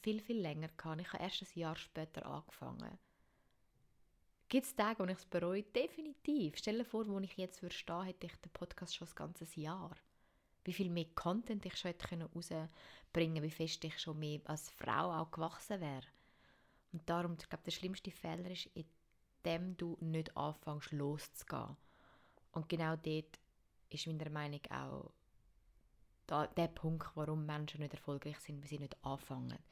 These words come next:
Sie wollen immer so perfekt sein und alles zusammen haben und dann, äh, kommen sie stocken und sie fangen nie an. Und du wirst es ja auch erst herausfinden, indem du losgehst. Darum, also wenn ich dir wirklich irgendwie die Handbremse heute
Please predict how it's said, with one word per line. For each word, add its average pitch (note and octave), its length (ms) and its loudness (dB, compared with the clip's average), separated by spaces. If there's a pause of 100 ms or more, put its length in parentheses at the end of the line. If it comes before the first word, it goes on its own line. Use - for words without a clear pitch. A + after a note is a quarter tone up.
(480)
Sie E3 200 2
wollen D#3 180 4
immer E3 240 2
so - 180 -4
perfekt - 580 -4
sein F3 180 0
und D3+ 120 -2
alles D3+ 380 0
zusammen D#3+ 320 -2
haben E3 280 -2 (240)
und D#3+ 240 -4 (160)
dann, D#3 220 0 (340)
äh, - 460 0
kommen F#3+ 160 4
sie E3 140 0
stocken F#3 440 2
und D#3+ 80 -2
sie D#3+ 60 -4
fangen D#3+ 320 -2
nie D#3 160 -2
an. C#3 320 -2 (880)
Und E3 220 2
du E3+ 80 4
wirst F#3 160 6
es E3+ 80 0
ja E3+ 180 2
auch E3 40 4
erst E3 180 0
herausfinden, D#3 460 -2
indem D3 260 -4
du C#3+ 100 -4
losgehst. - 800 -8 (1600)
Darum, F3+ 420 4 (180)
also E3+ 180 0
wenn E3+ 120 2
ich E3+ 80 -2
dir E3 160 -2
wirklich E3 300 -6
irgendwie E3 180 -4
die - 300 -6
Handbremse D#3+ 720 0
heute D3+ 280 -4